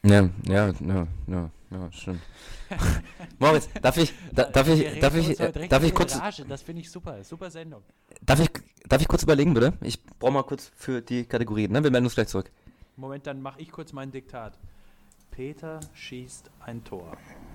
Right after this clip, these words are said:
Speaker 2: Inge liest ein Buch.
Speaker 1: Ja, ich bin wieder da. Ich hab was.
Speaker 2: Ja.
Speaker 1: Oder warte mal kurz. Ich geh, ich geh noch mal,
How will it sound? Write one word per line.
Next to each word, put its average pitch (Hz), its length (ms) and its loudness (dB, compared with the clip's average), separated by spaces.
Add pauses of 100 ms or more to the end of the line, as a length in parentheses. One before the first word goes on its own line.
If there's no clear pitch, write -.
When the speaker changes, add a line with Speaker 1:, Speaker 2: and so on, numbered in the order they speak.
(1080)
Speaker 2:
Inge 156 440 -12 (220)
liest 120 380 -20 (160)
ein 110 220 -20
Buch. 101 180 -20 (2250)
Speaker 1:
Ja, 123 600 10
ich 117 160 6
bin 113 140 6
wieder 101 180 8
da. 101 160 10
Ich 92 120 2
hab 90 100 2
was. 98 260 4 (400)
Speaker 2:
Ja. 123 180 -14
Speaker 1:
Oder 120 120 8
warte 151 140 10
mal 170 40 6
kurz. - 300 4
Ich - 160 -2
geh, 139 180 4
ich - 120 0
geh 160 60 8
noch 160 80 10
mal, 170 120 8